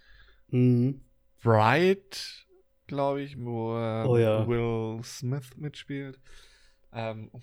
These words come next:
Speaker 2: wo ich immer noch auf den zweiten Film warte, aber ich glaub, der kommt niemals.
Speaker 1: Da, ich glaub, ich hab vor kurzem mal was gelesen, da soll wirklich was kommen. Ich glaub, der ist schon angekündigt
Speaker 2: Okay.
Speaker 1: sogar.
Speaker 2: Ja,
Speaker 1: Der
Speaker 2: ich
Speaker 1: zweite.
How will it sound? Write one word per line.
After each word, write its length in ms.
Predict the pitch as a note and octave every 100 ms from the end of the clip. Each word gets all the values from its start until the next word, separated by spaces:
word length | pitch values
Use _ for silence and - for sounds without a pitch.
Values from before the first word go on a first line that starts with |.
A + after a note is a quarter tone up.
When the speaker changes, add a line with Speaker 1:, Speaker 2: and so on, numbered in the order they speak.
| -
Speaker 2:
wo 60 | A#2+
ich 120 | -
immer 140 | C#3+
noch 120 | D3 A2+
auf 100 | G#2
den 160 | A2+
zweiten 300 | - B2 -
Film 240 | A#2 A#2 G#2+
warte, 200 | A2+ B2
aber 160 | A#2 G#2+
ich 80 | -
glaub, 140 | A2
der 100 | A2+
kommt 300 | G#2+ A2+ A2
niemals. 680 | - A2 G#2+ G2+ C#3 C3 - - - - -
Speaker 1:
Da, 100 | E3
ich 160 | F#3+
glaub, 200 | - A#3
ich 160 | - -
hab 80 | G#3
vor 100 | A3+
kurzem 300 | C4 C4 A#3+
mal 60 |
was 140 | G#3 G3
gelesen, 320 | F3+ G3+ A3+
da 100 | E3
soll 540 | D3 - - F3 G4+ C#4+
wirklich 300 | C#4 D4 -
was 140 | -
kommen. 140 | - F3+
Ich 60 |
glaub, 120 | - -
der 80 | D3+
ist 60 |
schon 160 | - D3
angekündigt 640 | D#3 A#3 F#3+ A#2 A#2 A#2+
Speaker 2:
Okay. 80 | -
Speaker 1:
sogar. 360 | A2 A#2 D3+ - _ _ _ - - _
Speaker 2:
Ja, 80 | G#2
Speaker 1:
Der 100 | G#2
Speaker 2:
ich 100 | G#2+ A#2+
Speaker 1:
zweite. 360 | A#2+ A#2 D#3